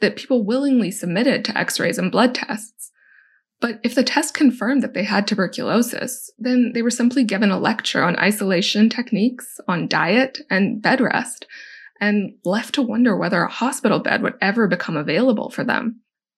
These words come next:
Most Alaska Native communities were small and tightly knit,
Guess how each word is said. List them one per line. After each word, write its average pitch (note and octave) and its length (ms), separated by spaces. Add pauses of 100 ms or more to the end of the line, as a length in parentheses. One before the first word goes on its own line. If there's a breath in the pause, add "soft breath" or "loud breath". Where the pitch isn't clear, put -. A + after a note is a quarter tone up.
(100)
Most B3 260
Alaska G#3+ 380
Native F3+ 240
communities E3+ 480
were F#3+ 80
small G#3+ 520
and F3+ 240
tightly B3 360
knit, F3+ 340